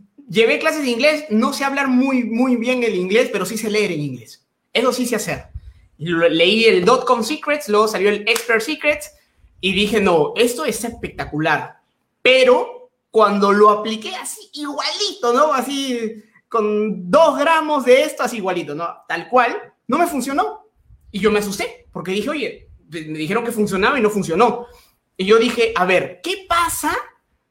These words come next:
si le meto sentido común?". <laughs> Le meto sentido común, me quedo con la estructura, pero le aplico lo que yo he aprendido como empresario. Y así nació el método cinco F, o el embudo que aplico ahora y que les enseño a las empresas.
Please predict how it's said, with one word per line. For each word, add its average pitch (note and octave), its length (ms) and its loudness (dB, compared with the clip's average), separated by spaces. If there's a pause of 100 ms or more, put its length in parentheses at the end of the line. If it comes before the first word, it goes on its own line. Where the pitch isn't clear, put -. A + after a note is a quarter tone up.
(140)
si F#3+ 440 -4
le G#3+ 220 4
meto C4+ 240 2
sentido B3+ 420 2
común?". A3+ 480 4
<laughs> - 520 -4
Le F#3+ 100 -4
meto A#3 240 -2
sentido A#3+ 340 0
común, G#3 420 4 (360)
me G#3+ 240 6
quedo F4 280 0
con C#4+ 160 2
la G#3 60 4
estructura, B3+ 800 2 (1000)
pero A3 340 8
le A3 220 4
aplico F4 520 -4
lo C#4 220 -6
que G#3+ 160 -6
yo D4+ 160 -6
he - 20 2
aprendido D#4 380 -6
como C4+ 140 -10
empresario. B3+ 640 -4 (360)
Y A#3+ 160 0
así A3+ 240 -2
nació C4 380 -2
el A#3 80 -2
método G#3 320 -4
cinco G#3 320 -6
F, C4+ 160 -8
o D#3+ 120 0
el E3 80 0
embudo G3+ 360 6
que G#3 80 -2
aplico G3 320 -4
ahora G3+ 260 2
y A#3 60 -6
que D#3+ 100 -8
les C#3+ 140 -6
enseño D#3 180 -6
a F3+ 40 -4
las F3+ 120 -6
empresas. F3+ 560 -8